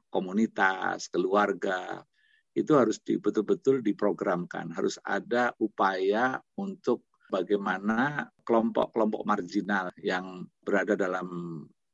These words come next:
eh, garis yang rentan seperti ini mendapatkan bantuan-bantuan, sehingga mereka tidak terpaksa harus melakukan tindak-tindak kriminal. Ada kelompok-kelompok masyarakat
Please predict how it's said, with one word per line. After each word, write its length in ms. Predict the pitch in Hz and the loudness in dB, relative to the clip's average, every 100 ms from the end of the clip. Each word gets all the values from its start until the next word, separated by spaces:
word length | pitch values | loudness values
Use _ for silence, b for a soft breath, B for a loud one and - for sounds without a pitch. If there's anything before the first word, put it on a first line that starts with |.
| - | -12
eh, 80 | 90 | -8
garis 720 | - 92 101 104 - - - | -2 2 4 4 2 -6 -6
yang 400 | - 90 87 87 | -4 -4 -10 -14
rentan 640 | - 110 107 101 107 95 90 | -2 2 2 4 2 2 -4
seperti 480 | 95 - - 98 98 | -10 -4 0 0 0
ini 80 | 151 | -2
mendapatkan 880 | 139 104 - 82 - - 117 131 - - | 0 0 -2 -6 -6 -4 -4 -4 -8 -4
bantuan-bantuan, 880 | 98 101 107 104 101 104 143 104 95 | 0 2 4 2 0 2 0 0 -4
sehingga 320 | - 101 113 | -2 0 2
mereka 320 | 113 92 - - | 2 0 -2 -2
tidak 240 | 101 101 | -2 -2
terpaksa 560 | - - - - - 110 | -6 -8 -6 -4 -2 0
harus 400 | 92 98 120 - B B B B | 2 2 2 -4 B B B B
melakukan 640 | 101 98 90 90 - 110 | -2 -2 -2 -4 0 0
tindak-tindak 640 | 107 92 85 - 87 80 - | 0 0 -2 -6 -6 -6 -2
kriminal. 640 | 98 113 131 98 80 - _ _ _ _ _ | 2 4 6 4 2 -6 _ _ _ _ _
Ada 320 | - 110 - | -4 -2 2
kelompok-kelompok 880 | 127 113 107 104 - 104 92 92 87 | 6 6 4 0 0 0 0 -4 -6
masyarakat 720 | 92 - 90 85 - - - | -6 -4 -4 -6 -6 -6 -4